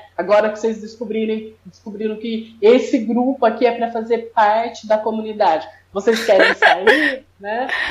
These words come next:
E a gente falou, "Não, a gente não quer sair, é isso mesmo, a gente quer continuar",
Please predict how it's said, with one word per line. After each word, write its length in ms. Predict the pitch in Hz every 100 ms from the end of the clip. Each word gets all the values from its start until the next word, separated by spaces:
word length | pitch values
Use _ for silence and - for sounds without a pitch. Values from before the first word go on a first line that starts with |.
| -
E 60 | 240
a 40 |
gente 200 | 254 254
falou, 340 | 277 262 254
"Não, 440 | 269 302 381 427 320
a 80 | 233
gente 260 | 262 294
não 100 | 320
quer 240 | 330 320 320
sair, 220 | 349 320
é 100 | 302
isso 280 | 320 - 381
mesmo, 280 | 381 302 262
a 40 |
gente 240 | 254 262 -
quer 120 | 269
continuar", 880 | 269 269 277 277 349 311 214 185